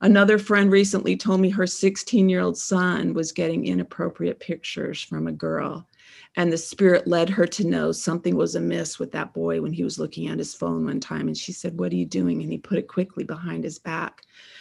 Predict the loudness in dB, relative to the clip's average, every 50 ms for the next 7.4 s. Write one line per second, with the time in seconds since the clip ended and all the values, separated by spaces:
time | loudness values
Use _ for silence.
0 | -20 -20 _ -8 -4 -2 -2 0 -2 -2 -6 -2 2 4 4 4 4 2 2 2
1 | 0 0 0 2 4 4 6 6 4 2 0 -4 -4 0 0 2 2 2 0 -2
2 | -4 -6 -4 -2 -2 0 0 0 0 0 0 0 -2 -2 -2 -2 -2 -2 -2 -4
3 | -4 -2 -2 -4 -4 -4 -4 -2 -2 -2 -2 -2 -2 -2 -4 -4 -6 -8 -8 -8
4 | -6 -6 -4 -4 -4 -4 -4 -4 -4 -4 -6 -6 -8 -10 -10 -10 -10 -8 -8 -10
5 | -12 -12 _ -10 -8 -6 -6 -6 -4 -6 -6 -6 -8 -8 -8 -8 -8 -6 -6 -6
6 | -4 -6 -6 -6 -8 -8 -10 -10 -8 -8 -8 -8 -8 -8 -8 -8 -6 -6 -6 -6
7 | -6 -10 -12 _ -18 -20 -20